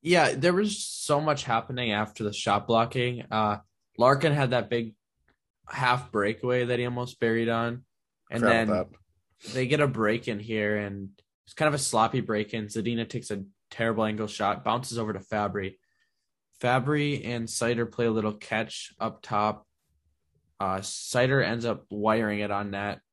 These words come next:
Speaker 1: and it was a pretty high, probably chest high tip. Suter redirects it to the five pole of Bobrovsky, and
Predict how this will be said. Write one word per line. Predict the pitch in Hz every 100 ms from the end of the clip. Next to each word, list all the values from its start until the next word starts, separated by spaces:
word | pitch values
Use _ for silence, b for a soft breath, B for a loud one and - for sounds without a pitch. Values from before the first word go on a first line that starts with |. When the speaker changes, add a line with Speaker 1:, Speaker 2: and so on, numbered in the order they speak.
| _
Speaker 1:
and | 110
it | 101
was | 131
a |
pretty | 127 - - 156 156
high, | 143 120 120
probably | 123 - 139
chest | 131 - 117
high | - 110
tip. | - 113 - _ _ _ _ _
Suter | - - 135 131 95 - _ _ - -
redirects | - 123 117 113 110 -
it | 123 - _ -
to | 120
the |
five | 107 110 107
pole | 123 113
of | 95 -
Bobrovsky, | - 98 101 - - 98 95
and | 95 95